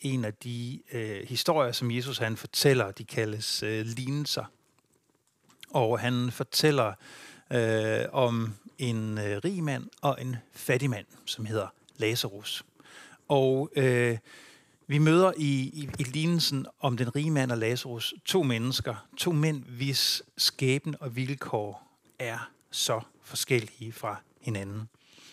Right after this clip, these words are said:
Den ene mand lever i overdådig luksus, og den anden i ekstrem og forhåbentlig hjerteskærende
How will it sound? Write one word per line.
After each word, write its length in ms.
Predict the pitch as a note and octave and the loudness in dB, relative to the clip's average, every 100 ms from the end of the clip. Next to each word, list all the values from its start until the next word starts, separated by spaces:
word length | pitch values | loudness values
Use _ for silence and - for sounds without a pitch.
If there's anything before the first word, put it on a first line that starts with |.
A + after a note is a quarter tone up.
| - - - _ | -20 -20 -20 _
Den 300 | C#3 C3 C3 D#3+ | 2 4 2 4
ene 280 | D3+ E3 E3+ | 4 4 4
mand 240 | C#3 B2+ | 2 2
lever 400 | A#2+ B2+ C3+ C#3 | 2 2 4 2
i 260 | A#2+ A#2+ B2+ | 0 -8 -8
overdådig 840 | - C3 D3 D3 D3 C3+ A#2+ A2+ - | -4 -2 -2 2 4 4 2 -6 -12
luksus, 600 | B2 B2 C3+ - B2 A#2 | 0 0 0 -4 -8 -8
og 120 | A#2+ B2+ | -8 -6
den 160 | B2+ | -6
anden 540 | A2+ B2 C3 C3+ C3 C#3+ | -4 -2 0 0 0 -4
i 300 | C3 A#2 A2 - _ _ _ - | -6 -4 -6 -8 _ _ _ -8
ekstrem 1000 | A#2 - - - D3+ B2+ G2+ G2+ G#2+ A#2+ _ - | 0 0 2 4 4 4 -2 -12 -14 -14 _ -4
og 140 | A#2 | -4
forhåbentlig 800 | - C3+ A2 F3 E3+ A2+ A2 G#2+ | -2 -4 0 2 2 0 -8 -6
hjerteskærende 1000 | B2 A#2 C#3 C3 - - A2 G2+ A2 | -4 -2 -2 -2 -4 -4 -6 -6 -6